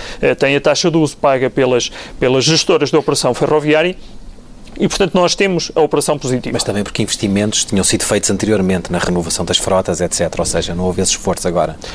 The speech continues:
Speaker 1: Não, não houve esforço de investimento na renovação das frotas. Houve sim uma adequação dos níveis de serviço àquilo que era a necessidade da população. Nós tínhamos taxas de ocupação de transporte público muito baixas e tínhamos tarifário, comparado com o pa-, em paridade de poder de compra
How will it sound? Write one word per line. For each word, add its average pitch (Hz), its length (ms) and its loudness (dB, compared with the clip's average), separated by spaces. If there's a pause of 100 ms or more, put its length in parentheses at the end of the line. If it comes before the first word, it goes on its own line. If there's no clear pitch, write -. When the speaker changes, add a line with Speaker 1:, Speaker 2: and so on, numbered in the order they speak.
Speaker 1:
Não, 156 240 2
não 160 200 4
houve 156 200 4
esforço - 480 0
de 143 120 2
investimento 151 520 0
na 135 100 2
renovação 143 460 0
das 151 140 2
frotas. 190 500 0
Houve 180 240 2
sim 202 220 2
uma 165 240 4
adequação 151 880 2
dos 143 200 0
níveis 151 320 4
de - 60 -2
serviço 139 540 0
àquilo 151 300 2
que 170 100 0
era 151 140 4
a - 20 2
necessidade 139 380 2
da 135 60 2
população. 156 560 0 (280)
Nós 160 160 2
tínhamos 151 240 0
taxas 160 300 2
de 143 60 0
ocupação 143 360 2
de 139 60 -2
transporte - 380 0
público 135 340 0
muito 170 160 2
baixas 185 340 2 (280)
e 170 80 0
tínhamos 180 320 2
tarifário, 170 680 2
comparado 156 440 2
com 160 100 2
o 131 60 0
pa-, 156 240 2
em 147 160 2
paridade 151 420 4
de 131 60 -12
poder 151 260 4
de - 60 -16
compra 143 380 0